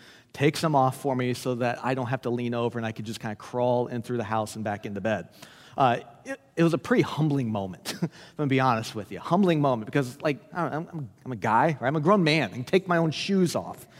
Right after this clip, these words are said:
right? But in that moment, my body was like, "No, you cannot," right? "You can't." Right? Like, I could barely move. Like, I need, I needed help. Like, I was helpless in that moment.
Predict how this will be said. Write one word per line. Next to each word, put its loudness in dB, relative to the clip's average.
right? 6
But 2
in 8
that 6
moment, 6
my 6
body 6
was 2
like, 0
"No, 6
you 4
cannot," 2
right? 6
"You 2
can't." -2
Right? 4
Like, 4
I 4
could 0
barely 4
move. -2
Like, -2
I 2
need, -2
I 4
needed 4
help. -6
Like, 0
I 4
was -2
helpless -4
in -8
that -6
moment. -16